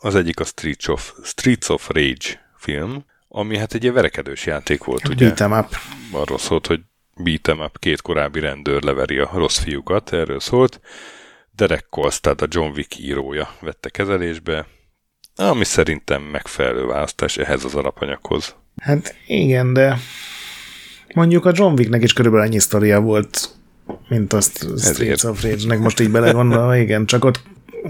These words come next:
Speaker 2: ja.
Speaker 1: Igen, tehát hogy enne-, ebbe kell valami sztorit erőltetni, nyilván, mert a játékban nem
Speaker 2: Dehogy
Speaker 1: volt.
Speaker 2: nem, hát elrabolták a barátnőjét.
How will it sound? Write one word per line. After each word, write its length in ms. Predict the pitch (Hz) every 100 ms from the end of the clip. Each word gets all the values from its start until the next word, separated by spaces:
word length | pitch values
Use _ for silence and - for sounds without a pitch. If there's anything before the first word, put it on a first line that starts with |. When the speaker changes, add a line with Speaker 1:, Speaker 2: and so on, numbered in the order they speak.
| - - -
Speaker 2:
ja. 280 | 123 107 98 - - - - - - - - - - - - - 135 -
Speaker 1:
Igen, 440 | - 110 92 87 -
tehát 180 | 107 104
hogy 160 | 104
enne-, 260 | 104 107 117
ebbe 200 | 110 107
kell 280 | - 107 98
valami 280 | 90 92 95
sztorit 420 | - 85 78 -
erőltetni, 680 | 67 57 69 78 - 78 73 _ _ -
nyilván, 460 | - 71 69 69 82 -
mert 240 | 82 78 -
a 80 | 85
játékban 460 | 80 - 73 71
nem 100 | 69
Speaker 2:
Dehogy 160 | 123 120
Speaker 1:
volt. 120 | 104
Speaker 2:
nem, 120 | 110
hát 160 | 113 117
elrabolták 680 | 127 107 101 104 98 113 113
a 40 |
barátnőjét. 800 | 113 110 101 - 98 104 107 110